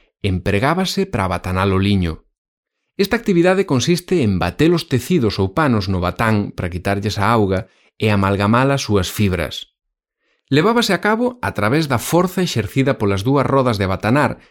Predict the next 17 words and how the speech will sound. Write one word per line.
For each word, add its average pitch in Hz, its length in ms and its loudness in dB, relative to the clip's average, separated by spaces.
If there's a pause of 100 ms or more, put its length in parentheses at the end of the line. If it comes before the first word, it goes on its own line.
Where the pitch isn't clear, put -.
(180)
e 98 160 -4
os 87 240 -8
golpes 143 400 2
contra 92 400 -2
as 87 160 -4
teas 117 240 2
dos 104 240 -4
seus 87 160 -2
martelos 113 560 0
movidos 95 400 -2
pola 82 240 -6
forza 101 320 -2
da 90 160 0
auga 92 240 0
xerada 85 400 -4
polo 85 160 -2
muiño. 90 560 0